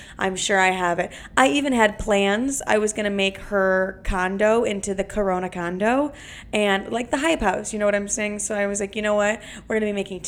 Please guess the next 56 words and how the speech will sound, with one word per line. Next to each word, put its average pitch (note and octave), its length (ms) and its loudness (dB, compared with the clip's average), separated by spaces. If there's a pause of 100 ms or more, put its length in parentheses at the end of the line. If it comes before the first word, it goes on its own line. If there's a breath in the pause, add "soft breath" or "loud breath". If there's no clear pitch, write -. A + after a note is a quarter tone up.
TikToks A#3 480 -2
all B3 160 2
day. B3+ 220 4
It's B3+ 100 -2
gonna G#3+ 160 -4
be G3 160 -4
me, G3+ 460 -2
you, G3+ 340 2
and F#3+ 160 -2
your F3+ 140 -2
roommate. A3 580 0 (260 loud breath)
We G#3+ 120 -2
all G3 220 6
have G3+ 240 0
the G3 100 4
Rona, G#3 520 2
and G#3+ 200 -4
we're G#3 140 2
gonna G3+ 200 -2
fucking G3+ 380 -2
live F#3+ 160 2
it G3+ 80 6
up F#3+ 160 4
in G3 100 -2
the G3 80 -2
Corona G3 420 -2
condo." G3 460 -2 (300 loud breath)
I A#3 80 6
was A#3 160 6
planning A#3 340 -4
out A#3 140 -2
my G3+ 200 0
life, G#3 480 2
what, - 280 -2
like, F3+ 220 -4 (320 loud breath)
how G3 220 2
I G3 120 6
was F#3+ 160 0
gonna F#3 180 -4
record A3+ 720 4
the A3 160 -4
episodes. A3+ 640 0
Was G#3+ 120 -2
I G3 60 2
gonna F#3 180 0
come G3 320 -4
on F#3 220 0
and F3+ 140 0
sound F#3+ 240 0
a F#3+ 40 0
little F#3+ 220 2
bit F#3 160 -2
depressed - 560 -2
because F#3+ 220 -4
I F#3 80 2
had E3+ 200 -6